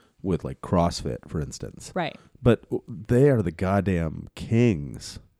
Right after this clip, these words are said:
Speaker 2: Of tribe.
Speaker 1: Yeah.
Speaker 2: And community. Yeah, it's really good.
Speaker 1: Because it's always group classes.
Speaker 2: Yeah.
Speaker 1: You're working with the same group all the time.
Speaker 2: Yeah.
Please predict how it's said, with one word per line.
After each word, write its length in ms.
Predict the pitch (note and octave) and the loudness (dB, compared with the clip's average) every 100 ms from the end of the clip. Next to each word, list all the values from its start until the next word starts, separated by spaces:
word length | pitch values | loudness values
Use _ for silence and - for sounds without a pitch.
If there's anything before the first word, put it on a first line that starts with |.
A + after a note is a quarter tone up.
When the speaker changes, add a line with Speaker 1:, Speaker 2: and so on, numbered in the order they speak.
| _ _ _ | _ _ _
Speaker 2:
Of 100 | D#3 | -20
tribe. 360 | - D3+ D3 D3 _ _ _ _ - | -14 -12 -12 -14 _ _ _ _ -4
Speaker 1:
Yeah. 380 | G#2+ G2+ A2+ D#2 - - | 2 4 2 -2 -14 -16
Speaker 2:
And 80 | E3+ | -14
community. 600 | - D#3+ D#3+ D#3 D3+ C#3+ | -10 -8 -8 -10 -12 -12
Yeah, 200 | - G#3 | -8 -6
it's 200 | F#3 A3 | -4 -2
really 240 | B3 A#3+ A3+ | 2 4 4
good. 200 | F#3+ F3 | 0 2
Speaker 1:
Because 260 | - C3+ G#2 | 8 8 8
it's 160 | C3 - | 4 4
always 400 | E2+ F#2+ B2 A#2 | 2 4 4 4
group 300 | B2+ A#2+ - | 2 2 0
classes. 540 | - E2 D2+ C#2 D#2+ | -2 0 -2 -4 -4
Speaker 2:
Yeah. 160 | G2 G2+ - - _ _ _ _ _ _ - | -4 -4 -10 -18 _ _ _ _ _ _ -2
Speaker 1:
You're 120 | F#2 | 0
working 320 | D#2+ G2 A#2 | 2 4 4
with 100 | F#2+ | 4
the 60 | E2+ | -2
same 300 | - F#2 G#2+ | 0 0 2
group 280 | G2+ G2 - | 4 4 4
all 160 | F2+ | 2
the 120 | F2+ | 0
time. 340 | - F2+ D2+ D2+ | -2 -2 -2 0
Speaker 2:
Yeah. 200 | C4 | 0